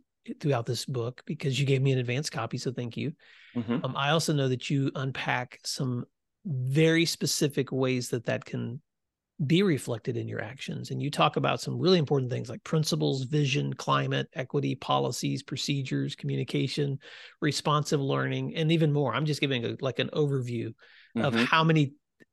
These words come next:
Speaker 1: areas that you uncover in this book to give leaders some real tangible ways to connect their motivations with the actions. So, um, let's stay there for just a minute. I, and I know you've already been here.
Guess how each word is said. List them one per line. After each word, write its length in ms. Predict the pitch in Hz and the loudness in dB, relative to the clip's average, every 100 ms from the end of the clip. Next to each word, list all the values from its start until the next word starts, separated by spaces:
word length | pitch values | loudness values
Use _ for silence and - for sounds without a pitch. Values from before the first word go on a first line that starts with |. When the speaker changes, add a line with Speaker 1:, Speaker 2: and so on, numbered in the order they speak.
| - | 0
Speaker 1:
areas 360 | 165 160 143 | 4 4 4
that 100 | 127 | 0
you 220 | 147 151 | -2 0
uncover 460 | 143 131 - 151 135 | 0 0 -2 0 0
in 100 | 120 | -2
this 180 | 120 113 | -4 -6
book 300 | 135 139 - | -2 -2 -2
to 100 | 131 | -2
give 160 | 127 | -2
leaders 480 | 123 131 139 135 120 | -2 -2 -2 -2 -2
some 220 | - 123 | -4 -4
real 160 | 123 117 | -4 -4
tangible 640 | - - 165 175 151 127 120 | -4 0 2 4 4 2 0
ways 440 | 120 123 113 113 - - - - - _ | 0 -2 -4 -6 -10 -18 -20 -20 -20 _
to 100 | - | -4
connect 580 | 147 - 143 139 131 - _ | -2 0 0 0 -4 -10 _
their 140 | 202 127 | -2 0
motivations 840 | 123 120 120 151 143 135 120 - | 2 0 2 2 2 -2 -4 -4
with 100 | 135 | -6
the 140 | 117 - | -4 -4
actions. 600 | 135 - 127 113 113 - - - - | -4 -2 -4 -4 -8 -12 -16 -20 -12
So, 440 | - 160 147 135 _ _ _ _ | -2 2 4 2 _ _ _ _
um, 280 | 170 160 - _ _ _ _ | 2 2 0 _ _ _ _
let's 180 | - 208 | 0 2
stay 220 | - 185 | 4 4
there 100 | 160 | 6
for 160 | 147 147 | 4 0
just 200 | 135 - | -2 -2
a 40 | |
minute. 360 | 131 127 120 - _ - | -2 -2 -4 -8 _ -14
I, 80 | - - - | -10 -10 -4
and 220 | 165 147 | -2 0
I 100 | 170 | 2
know 100 | 160 | 4
you've 240 | 185 160 | 6 6
already 160 | 143 139 | 4 4
been 200 | 131 139 | 2 0
here. 300 | 131 135 131 | 0 0 -2